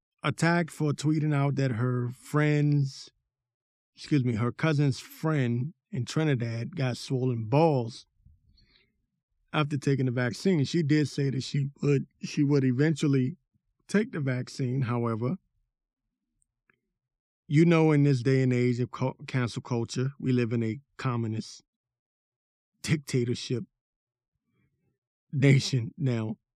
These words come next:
So you're not allowed to speak freely. And she said as much, um, calling it a communist, uh, saying that we are now communists or something to that effect.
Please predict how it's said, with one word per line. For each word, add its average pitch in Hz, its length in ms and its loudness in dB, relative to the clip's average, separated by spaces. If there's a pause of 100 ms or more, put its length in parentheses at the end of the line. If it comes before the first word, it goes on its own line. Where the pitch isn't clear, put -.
So 123 440 0 (140)
you're 135 120 2
not 156 140 6
allowed 143 260 4
to 120 60 -2
speak 143 320 -2
freely. 156 420 0 (800)
And 131 120 -2
she 131 220 0
said 180 320 2
as 120 120 0
much, 113 480 -4 (540)
um, 107 480 -6 (480)
calling 120 280 -2
it 107 140 -4
a 104 80 -6
communist, 110 680 -8 (1500)
uh, - 320 -8
saying 127 300 -2
that 113 100 -2
we 117 240 -4
are 113 180 -6
now 107 380 -6
communists 139 540 -2
or 110 60 -6
something 113 400 -8
to - 120 -8
that 107 160 -8
effect. 127 440 -6